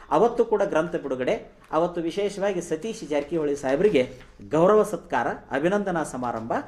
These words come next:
ಮತ್ತು ಅವತ್ತು ಶರಣ ದಂಪತಿಗಳ ಸತ್ಕಾರ ಕಾರ್ಯಕ್ರಮವನ್ನು ಮಾಡ್ತಾ ಇದ್ದೀವಿ. ಆ, ಒಂದನೇ ತಾರೀಕನು ಕೂಡ ಯಥಾ ಪ್ರಕಾರ ಮಹಿಳಾ ಗೋಷ್ಠಿ ನ-, ನಂತ ಎಲ್ಲ ನಡೀತಾವೆ. ಎರಡನೇ ತಾರೀಕಿನ ದಿವಸ ಮುಖ್ಯವಾಗಿ ಅವತ್ತು ಬೆಳಗಿನ ಜಾವ ಅನೇಕ ಗೋಷ್ಠಿಗಳು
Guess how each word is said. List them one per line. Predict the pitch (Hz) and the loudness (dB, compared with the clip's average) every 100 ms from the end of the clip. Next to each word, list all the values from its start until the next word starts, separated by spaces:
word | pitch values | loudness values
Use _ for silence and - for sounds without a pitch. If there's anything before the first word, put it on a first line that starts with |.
| - - - | -12 -10 -6
ಮತ್ತು | 220 196 | 0 0
ಅವತ್ತು | 185 220 | 0 -4
ಶರಣ | - 175 226 | 0 2 4
ದಂಪತಿಗಳ | 214 185 170 - 139 135 | 2 0 -2 -4 -4 -6
ಸತ್ಕಾರ | 123 - 127 123 | -8 -6 -4 -4
ಕಾರ್ಯಕ್ರಮವನ್ನು | 123 117 113 113 113 107 | -6 -10 -8 -10 -10 -10
ಮಾಡ್ತಾ | 107 104 - | -10 -10 -8
ಇದ್ದೀವಿ. | 101 110 170 240 - - - | -10 -8 -10 -10 -18 -20 -4
ಆ, | 151 156 | 0 4
ಒಂದನೇ | 143 170 214 226 | 4 4 4 4
ತಾರೀಕನು | 208 190 180 175 | 2 0 -2 -2
ಕೂಡ | 196 | 0
ಯಥಾ | 165 135 160 | 0 2 0
ಪ್ರಕಾರ | - 135 165 151 127 - | 0 -2 0 0 -2 -6
ಮಹಿಳಾ | 135 131 143 | -2 2 2
ಗೋಷ್ಠಿ | 131 127 120 160 | 2 -4 -6 -8
ನ-, | 156 127 | -8 -8
ನಂತ | 120 123 123 | -10 -8 -6
ಎಲ್ಲ | 117 123 | -4 -4
ನಡೀತಾವೆ. | 113 113 117 226 - - - | -6 -6 -6 -6 -10 -20 0
ಎರಡನೇ | 135 185 214 262 | 4 6 6 4
ತಾರೀಕಿನ | 254 208 202 175 | 4 2 2 -2
ದಿವಸ | 175 170 | -2 -2
ಮುಖ್ಯವಾಗಿ | 147 160 156 143 131 113 113 - - - | -4 -2 2 2 2 -4 -8 -16 -12 0
ಅವತ್ತು | 151 156 156 143 | 2 2 -2 -4
ಬೆಳಗಿನ | 113 147 170 214 | 2 2 4 2
ಜಾವ | 180 175 156 | 2 2 2
ಅನೇಕ | 143 143 139 | 0 -4 -6
ಗೋಷ್ಠಿಗಳು | 127 127 - 113 - | -8 -10 -8 -6 -6